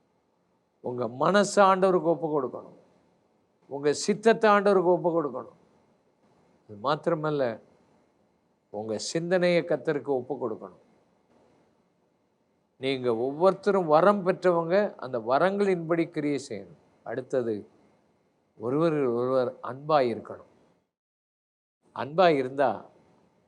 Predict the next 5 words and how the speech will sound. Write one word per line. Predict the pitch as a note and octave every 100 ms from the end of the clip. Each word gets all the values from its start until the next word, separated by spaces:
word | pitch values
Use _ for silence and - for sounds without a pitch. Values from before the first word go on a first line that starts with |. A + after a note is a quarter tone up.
| _ _ _ _ _ _ _ _ _ _ _ -
நம்ம | A2+ A2+ C3
வாழ்க்கையில | C#3+ C#3+ C#3 C3
ஒருவர் | B2 B2 C#3 C3+
ஒருவர் | A#2 A2+ A#2 C3+ C3 - _ _ _ _ _ _ _ _ _ _ _ _ _ -
நாம | A2+ G#2+ G2+ F#2